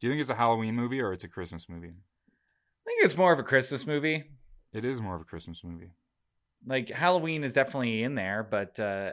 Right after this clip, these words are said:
Speaker 2: I mean, it works for both, but I'd say it's more of a Christmas movie just because of the themes and everything. It's about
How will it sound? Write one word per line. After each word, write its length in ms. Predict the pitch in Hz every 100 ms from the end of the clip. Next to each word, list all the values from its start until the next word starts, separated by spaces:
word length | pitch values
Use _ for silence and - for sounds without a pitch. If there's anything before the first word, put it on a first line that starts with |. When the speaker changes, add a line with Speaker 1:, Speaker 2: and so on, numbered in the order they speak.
| -
Speaker 2:
I 40 |
mean, 140 | 220 208
it 60 |
works 160 | 208 -
for 80 | 127
both, 280 | 135 151
but 80 | 127
I'd 120 | 127 131
say 140 | 131
it's 100 | 117
more 140 | 127
of 80 | 110
a 20 |
Christmas 400 | - 110 - 110
movie 220 | 120 123 131
just 240 | 127 113
because 180 | 113 117
of 40 |
the 80 | 110
themes 420 | - 117 110 113
and 80 | 113
everything. 320 | 113 110 127
It's 80 | 127
about 240 | - 110